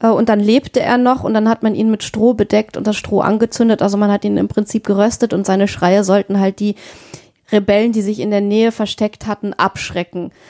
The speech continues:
Also diese Art und Weise ist sicherlich, ähm, von unmenschlicher Grausamkeit. Das hat auch nichts mehr mit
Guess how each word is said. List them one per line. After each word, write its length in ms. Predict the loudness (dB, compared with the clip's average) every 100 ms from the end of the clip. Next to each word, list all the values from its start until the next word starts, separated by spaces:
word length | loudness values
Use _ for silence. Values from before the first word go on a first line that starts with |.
| -8
Also 200 | -2 0
diese 260 | 0 0 2
Art 200 | 0 0
und 160 | -2 0
Weise 320 | 2 2 -2
ist 160 | -4
sicherlich, 720 | -6 -2 -2 0 -2 -4 -12 -10
ähm, 760 | -4 -2 -2 -4 -8 -12 -14
von 200 | -8 -6
unmenschlicher 640 | -4 -2 -2 -4 -6 -6 -6
Grausamkeit. 840 | 0 0 0 -4 -6 -6 -6 -6
Das 120 | -8 -8
hat 140 | -6
auch 140 | -6
nichts 260 | -6 -8 -8
mehr 200 | -4 -2
mit 380 | -2 -4 -8